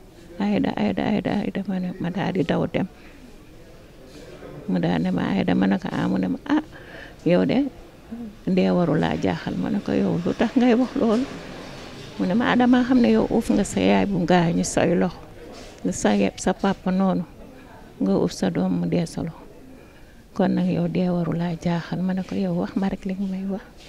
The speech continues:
Mu ne ma, "Ah, Mbay de moo ne ma léegi Xaadim dafa lab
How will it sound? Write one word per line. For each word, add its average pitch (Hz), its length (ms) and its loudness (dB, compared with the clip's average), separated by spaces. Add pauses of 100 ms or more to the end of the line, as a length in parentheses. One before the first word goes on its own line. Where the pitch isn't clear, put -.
(520)
Mu 175 80 2
ne 180 120 0
ma, 180 200 -2
"Ah, 247 140 -2 (600)
Mbay 190 320 2
de 170 80 0
moo 190 200 0
ne 185 120 2
ma 175 100 2
léegi 202 300 2
Xaadim 185 400 0
dafa 180 260 -2
lab 185 220 2